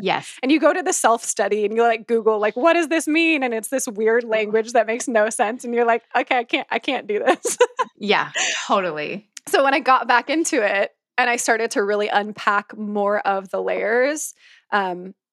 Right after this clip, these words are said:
Speaker 2: and, and have started to kind of, you know, guide and coach based on this kind of different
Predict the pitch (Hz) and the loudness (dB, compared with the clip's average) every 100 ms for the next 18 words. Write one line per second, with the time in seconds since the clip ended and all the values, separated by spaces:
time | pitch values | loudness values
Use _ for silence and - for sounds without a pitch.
0 | _ _ _ 247 233 - 220 202 220 226 | _ _ _ -2 0 -2 -2 -2 -2 0
1 | 214 208 - 214 190 185 - - 196 190 | 0 0 -4 -2 -2 -2 -6 -8 -6 -6
2 | 190 - 180 185 185 202 196 196 - 180 | -8 -12 -12 -10 -4 -2 0 -2 -4 -6
3 | 180 - 190 190 - 190 185 - 196 185 | -8 -4 -2 -4 -6 -4 -4 -4 -4 -4
4 | 185 185 _ _ - 202 214 202 - 202 | -6 -12 _ _ -18 -4 -2 -2 -6 -8
5 | 190 196 185 190 | -6 -8 -8 -10